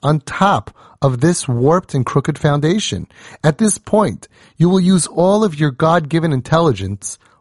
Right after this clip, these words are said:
wisdom, and logic to defend crooked ideals and false concepts. Your internal calculator is broken,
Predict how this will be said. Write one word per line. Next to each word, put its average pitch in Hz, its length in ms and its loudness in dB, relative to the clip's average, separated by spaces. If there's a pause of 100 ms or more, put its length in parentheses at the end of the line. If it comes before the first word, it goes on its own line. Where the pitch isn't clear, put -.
wisdom, 107 640 0 (320)
and 143 180 2
logic 151 500 0
to 151 120 -2
defend 170 520 0
crooked 175 340 0
ideals 120 500 0
and 127 240 0
false 135 360 -2
concepts. - 680 -4 (360)
Your 139 160 4
internal 131 640 0
calculator 90 840 -2 (260)
is 120 200 0
broken, 107 680 0